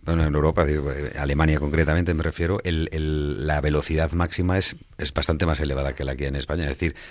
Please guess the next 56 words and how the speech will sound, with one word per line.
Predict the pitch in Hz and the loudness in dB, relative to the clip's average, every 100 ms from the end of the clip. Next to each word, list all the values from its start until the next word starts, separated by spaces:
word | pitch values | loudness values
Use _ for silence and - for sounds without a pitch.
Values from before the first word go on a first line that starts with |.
| - - | -10 0
y | |
a | 87 | 4
lo | 82 | 4
mejor | - 90 | 2 2
el | 87 | 2
índice, | 85 87 92 | 2 0 0
que | 80 | -2
yo | 73 | -2
no | 73 | -2
sé | 76 | -2
exactamente | - 78 76 76 76 | -2 0 0 0 0
si | 71 78 | 0 0
es, | 73 | 0
si, | - - 76 73 - | -2 -2 -4 -2 -2
si | - | -4
supera | 69 80 80 78 | -4 -2 0 2
el | |
del | 73 73 | 2 2
español | - 76 78 76 | 0 2 2 2
o | |
no, | 85 110 - - - | 0 -2 -10 -18 -8
por | - | -2
el | 73 | 0
número | 73 78 76 | 2 2 2
de | 76 | 2
vehículos | 82 - 78 76 | 0 -2 -4 -2
que | 78 76 | -2 -2
circulan | 76 69 78 78 | -4 -6 -2 0
en | 73 | 0
aquellas | 71 76 71 | -2 -2 -2
carreteras, | - 73 87 90 - | -2 -2 0 0 0
es | - - | -4 -2
el | 67 | -2
mismo, | 71 67 69 | -2 -2 -2
¿no? | 120 - - - | -4 -4 -16 -10
Es | - | -4
decir, | 82 | -2
pero, | 78 76 71 | 0 0 0
pero | 78 73 73 71 65 | 0 0 0 -2 -4
aquí | - 69 80 | -6 -6 -2
tenemos | 80 82 82 87 | 0 2 2 2
el | |
límite | 82 80 78 | 2 2 2
de | |
velocidad | 78 76 87 80 | 0 0 0 0
en | 73 | 0
ciento | 87 76 82 | 0 0 2
veinte, | 90 87 | 2 2
se | 82 | 0
intentó | 71 73 78 | -2 -2 -2
bajar | 76 82 | -2 -2
a | 78 | -2
ciento | 78 73 | -4 -4
diez, | 76 90 | -2 -2
me | 87 | -2
parece. | 76 80 110 | 0 0 0